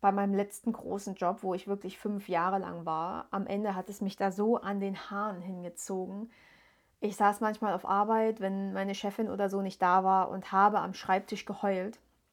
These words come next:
weil das einfach nicht meine Erfüllung war, weil das nicht das war, wo ich mich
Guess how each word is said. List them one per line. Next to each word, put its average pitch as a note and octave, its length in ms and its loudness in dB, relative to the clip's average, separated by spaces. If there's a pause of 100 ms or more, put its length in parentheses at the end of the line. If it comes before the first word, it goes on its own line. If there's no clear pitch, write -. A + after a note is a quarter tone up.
(720)
weil G#3 140 2
das G3 140 0
einfach G3 320 -4
nicht A3 380 0
meine F#3+ 260 0
Erfüllung G3+ 500 -4
war, F3 140 -2
weil F3 140 -2
das F#3+ 200 -8
nicht A#3 360 -2
das G#3 240 -2
war, F#3+ 220 0
wo G3 140 0
ich G3 140 -6
mich F#3+ 340 -8